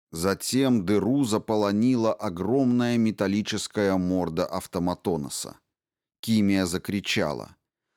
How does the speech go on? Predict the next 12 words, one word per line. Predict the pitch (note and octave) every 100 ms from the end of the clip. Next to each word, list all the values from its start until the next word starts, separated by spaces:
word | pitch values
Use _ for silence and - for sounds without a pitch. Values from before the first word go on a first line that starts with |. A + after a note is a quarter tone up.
| _ -
Тамара | A2+ A2 D#3 C#3 C3
схватила | - A#2 A2+ D#3 A#2+
сестру | G#2+ A#2 - - D3
и | - A2
повалила | G#2+ F#2+ G#2 A2+ G#2+
на | G#2 F#2+
пол. | - C#2 - - _ _ _ -
Жёлудь | D#2+ G2 D#3 E3 C#3 -
выскользнул | F2+ C3 D3 - A#2+ F#2+ B2 B2
из | G#2+ F#2+
её | G2+ G#2+
пальцев. | - G2+ E2 - - -